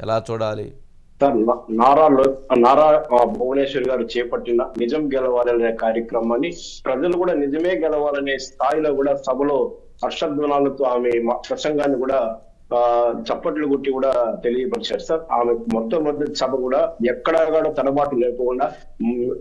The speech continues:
Speaker 2: మెయిన్ ఏంటంటే ఎక్కడా కూడా పేపర్లో రాసుకోకుండా, అంటే చూసి చదవడం కూడా లేకుండా సభలో ఆమె ప్రసంగించిన వైనము పరిణితి చెందిన నాయకురాలుగా, మొదటి సభలోనే పరిణితి చెందిన నాయకురాలుగా మాట్లాడారు సార్.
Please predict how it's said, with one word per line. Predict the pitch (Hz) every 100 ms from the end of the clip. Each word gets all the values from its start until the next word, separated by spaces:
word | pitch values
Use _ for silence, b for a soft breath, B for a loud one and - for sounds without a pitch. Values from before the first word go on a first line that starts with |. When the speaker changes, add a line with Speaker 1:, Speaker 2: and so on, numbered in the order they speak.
| 120
Speaker 2:
మెయిన్ | 120 123 139 180 175 160
ఏంటంటే | 156 143 143 170
ఎక్కడా | - 170 165
కూడా | 165 156
పేపర్లో | - 139 143 175 165
రాసుకోకుండా, | 120 123 135 160 135 123 104 - -
అంటే | 123 156 135
చూసి | 107 - - 165 175 -
చదవడం | 151 156 151 147
కూడా | 147
లేకుండా | 135 127 - 139
సభలో | 139 135 139 156 131 - - 127
ఆమె | 127
ప్రసంగించిన | 113 - 139 165 160 143 143
వైనము | 113 127 147 139 208 - - - -
పరిణితి | 135 165 202 185
చెందిన | 175 165 156 139
నాయకురాలుగా, | 135 139 147 143 135 127 123 104 110
మొదటి | 120 156 175
సభలోనే | 143 147 151 156
పరిణితి | 175 143 151 156
చెందిన | 151 143 139
నాయకురాలుగా | 127 117 139 143 143 135 143
మాట్లాడారు | 117 110 120 104 -
సార్. | -